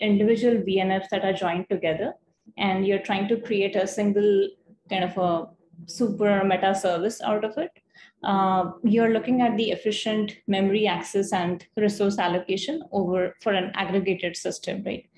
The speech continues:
And, uh, when you're dealing with a high amount of, uh, network traffic, uh, what you would, the performance that you would achieve with a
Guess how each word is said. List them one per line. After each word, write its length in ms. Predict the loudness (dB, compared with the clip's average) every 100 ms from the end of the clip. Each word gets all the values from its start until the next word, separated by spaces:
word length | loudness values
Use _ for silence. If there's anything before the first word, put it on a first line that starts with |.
| -20 -20 -20 -8
And, 460 | 0 2 4 2 0 _ 0
uh, 200 | 2 2
when 280 | 0 2 2
you're 160 | 2
dealing 320 | 0 0 0 0
with 140 | 0
a 80 | -2
high 260 | -2 -2 0
amount 440 | 0 0 -2 -2
of, 120 | -4 -4 -14 -4
uh, 300 | -2 0 -2
network 440 | -4 -2 -2 -2
traffic, 420 | -2 -4 -4 -8 -8 _ _ _ _ -4
uh, 280 | -2 -2 -4 -10 _
what 380 | -2 0 0 0
you 80 | 2
would, 280 | 4 2 0 -12 -20 _ -6
the 140 | -4
performance 520 | -2 -2 0 2 2 2
that 120 | 0
you 100 | 0
would 120 | 0
achieve 400 | -2 -2 0 2
with 180 | 0 0
a 300 | 0 0 -2